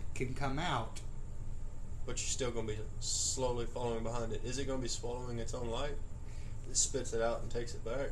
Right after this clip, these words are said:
Speaker 2: Is that how it's gonna work?
Speaker 1: Which would
Speaker 2: You're half, you're spitting half
Speaker 1: which
Speaker 2: the
Speaker 1: would
Speaker 2: speed
Speaker 1: in
Speaker 2: of light.
Speaker 1: which would in theory state that the speed of that light is relative to the object here. So therefore, the speed the light is leaving this object, which is traveling at half the speed of light,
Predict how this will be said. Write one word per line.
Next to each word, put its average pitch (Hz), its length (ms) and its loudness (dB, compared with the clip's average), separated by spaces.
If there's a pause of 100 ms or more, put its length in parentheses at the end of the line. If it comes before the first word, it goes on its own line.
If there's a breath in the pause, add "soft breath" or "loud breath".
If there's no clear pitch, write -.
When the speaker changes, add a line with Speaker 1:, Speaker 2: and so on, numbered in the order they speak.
Speaker 2:
Is 117 100 -2
that 113 160 0
how 131 60 0
it's 123 100 0
gonna 139 180 0
work? 156 300 2 (920 loud breath)
Speaker 1:
Which 185 260 10
would 160 80 6
Speaker 2:
You're 139 100 6
half, 143 260 6
you're 123 220 4
spitting - 380 0
half 147 240 2
Speaker 1:
which 190 240 12
Speaker 2:
the 185 80 8
Speaker 1:
would 170 80 10
Speaker 2:
speed 165 180 8
Speaker 1:
in 151 60 6
Speaker 2:
of 147 120 4
light. - 320 0
Speaker 1:
which 180 280 8
would 165 120 8
in 147 180 6
theory 247 340 6
state 139 500 4
that 135 240 6 (500 loud breath)
the 139 140 6
speed 220 380 10
of 151 100 10
that 151 240 4
light 147 220 6
is 117 160 4
relative 151 460 4
to 120 80 0
the 123 180 2
object 123 580 2
here. 175 320 4 (400 loud breath)
So 147 160 4
therefore, 147 560 6 (240 loud breath)
the 120 80 2
speed 240 340 8
the 196 60 10
light 190 240 6
is 147 140 4
leaving 156 400 6 (160)
this 294 280 10
object, 120 580 4
which 131 200 0
is 127 120 2
traveling 139 480 2
at 117 100 0
half 202 320 2
the 147 80 2
speed 127 260 0
of - 140 0
light, 107 240 0